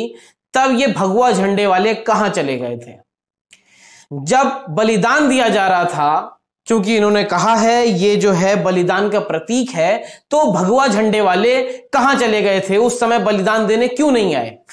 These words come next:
जो सावरकर थे उनको जेल हो गई थी,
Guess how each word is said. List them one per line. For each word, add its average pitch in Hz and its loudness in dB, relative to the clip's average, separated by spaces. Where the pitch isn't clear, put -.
जो 226 2
सावरकर 220 2
थे 220 -2
उनको 233 2
जेल 240 2
हो 247 4
गई 196 2
थी, 196 -4